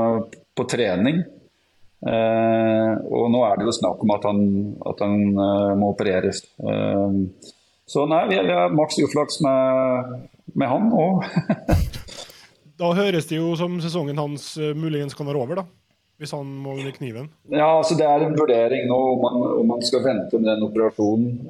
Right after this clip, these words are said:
Speaker 1: eller om man skal ta den nå. Det er en beslutning som man, eh, i stor grad, eh, må ta selv, fordi han har en kontrakt som går ut, og,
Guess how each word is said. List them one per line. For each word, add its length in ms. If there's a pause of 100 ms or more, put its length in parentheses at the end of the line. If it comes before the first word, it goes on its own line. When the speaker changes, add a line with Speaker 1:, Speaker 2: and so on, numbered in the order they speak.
Speaker 1:
eller 380
om 100
man 80
skal 160
ta 140 (100)
den 140
nå. 80 (300)
Det 120
er 1040
en 120
beslutning 600
som 160
man, 240 (240)
eh, 380
i 60
stor 840
grad, 400 (320)
eh, 240
må 160
ta 200
selv, 280
fordi 220 (800)
han 160
har 120
en 100
kontrakt 340
som 140
går 180
ut, 260
og, 440